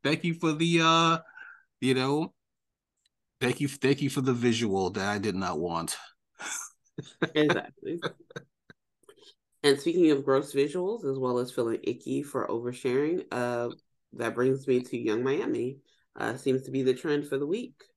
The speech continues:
Speaker 2: Uh, so just a couple of days, P Diddy was trending, but P E E D I D D Y, uh, was trending. And I'll let you hear exactly why he was.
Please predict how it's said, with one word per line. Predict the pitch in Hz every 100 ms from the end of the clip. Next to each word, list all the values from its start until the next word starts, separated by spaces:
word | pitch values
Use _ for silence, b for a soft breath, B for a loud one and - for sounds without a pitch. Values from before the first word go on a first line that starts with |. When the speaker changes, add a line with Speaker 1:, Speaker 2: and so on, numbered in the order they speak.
| _ _
Speaker 2:
Uh, | 131 131 123 120 123 b b _ _ -
so | 120
just | 127 127
a |
couple | 135 127
of | 123
days, | 127 139 143 143 - _ _
P | - 180 156
Diddy | 147 151 175 214 -
was | - -
trending, | - 175 180 202 -
but | 139 -
P | - 175
E | - 165
E | - 165 202 214 b b b b _ - 131
D | 120 135
I | 143
D | 147 156
D | 175
Y, | 175 180 - - - - _ _
uh, | - 85 - - -
was | - 170 -
trending. | 185 208 - - -
And | -
I'll | 135 135 131
let | 135 131 131
you | 127
hear | 135 131 131
exactly | 123 123 113 117 - 123
why | 117 101 - 104 104 104 127 143 - _ _ _ _ _ _ _ _
he | - 58 64
was. | 143 - - - -